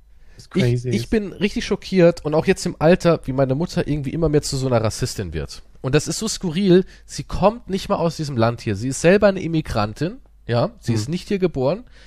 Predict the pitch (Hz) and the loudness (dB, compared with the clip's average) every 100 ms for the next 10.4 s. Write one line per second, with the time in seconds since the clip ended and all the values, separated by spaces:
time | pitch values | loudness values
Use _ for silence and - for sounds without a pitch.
0 | - - 139 131 143 135 - - 156 - | -18 -6 -4 -4 -2 -2 -2 -4 -2 0
1 | 147 143 139 127 - 90 123 117 123 107 | -2 0 2 2 0 -6 -8 0 0 2
2 | 139 165 123 131 123 101 160 226 131 123 | 6 6 4 0 0 2 4 2 -2 -4
3 | - 160 - 233 160 147 131 143 107 123 | -2 -2 -2 0 2 2 0 -4 -2 -2
4 | 175 - 127 123 117 98 92 107 - 185 | -4 -4 -4 -4 -4 -4 -4 -4 -4 -6
5 | 277 - - - 147 185 - - - 190 | -8 -18 -18 -4 0 2 2 -2 -2 -4
6 | 262 269 165 180 - 156 123 - 110 101 | -2 0 2 0 -2 -8 -8 -2 0 0
7 | 160 208 - - - - 117 - - 175 | 2 0 -2 -20 -20 -20 -20 -14 -4 -2
8 | 156 - 135 185 - 233 202 - - - | -2 -4 -4 -4 -4 -8 -10 -18 -20 -20
9 | - - 202 240 233 220 - 233 277 269 | -18 -8 -4 -2 -2 -4 -4 -2 0 0
10 | 269 311 - 147 | -2 -4 -6 -6